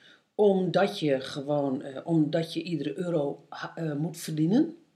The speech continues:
Dus alleen maar monomaan werken voor die, voor, voor die één euro, voor die t-, voor die twee euro, voor die drie euro, om het maar even zo te zeggen.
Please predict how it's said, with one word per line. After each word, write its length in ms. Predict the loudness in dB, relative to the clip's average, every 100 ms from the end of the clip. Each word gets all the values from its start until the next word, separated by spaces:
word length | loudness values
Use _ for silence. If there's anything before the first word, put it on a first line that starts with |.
| _ _ _ _ -20 -18 -10
Dus 180 | -6
alleen 200 | 0 2
maar 120 | 2 2
monomaan 880 | 4 6 6 6 4 4 4 4 6
werken 440 | 6 6 4 0
voor 220 | 2 0
die, 200 | 0 -4 -6
voor, 280 | -6 -4
voor 140 | -2 -4
die 140 | -4 -2
één 320 | 2 2 2
euro, 340 | 2 4 4
voor 120 | 2
die 100 | -2
t-, 180 | -6 -10
voor 120 | -6 -6
die 100 | -4
twee 360 | 2 6 6
euro, 260 | 6 4 4
voor 100 | 2
die 100 | -2
drie 260 | -2 0 6
euro, 240 | 8 6
om 80 | 4
het 100 | 2
maar 120 | 2
even 140 | 2
zo 180 | 2 2
te 120 | 0
zeggen. 460 | -4 -4 -2 -2 -2